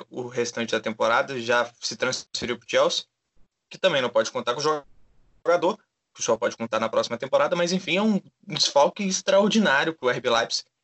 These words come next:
que também é uma surpresa, deixou o Tottenham pelo caminho, e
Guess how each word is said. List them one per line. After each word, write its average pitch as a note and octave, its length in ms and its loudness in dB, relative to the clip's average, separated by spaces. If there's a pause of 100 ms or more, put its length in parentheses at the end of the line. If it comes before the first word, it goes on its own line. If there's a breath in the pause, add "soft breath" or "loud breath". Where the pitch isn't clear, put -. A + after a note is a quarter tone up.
(140)
que - 80 -20
também C#3 300 2
é B2 40 0
uma A#2+ 140 -2
surpresa, D3+ 640 -2 (200)
deixou - 240 -4
o - 40 -8
Tottenham A#2 320 0
pelo C3 200 -2
caminho, D#3 400 0 (320)
e D#3+ 500 2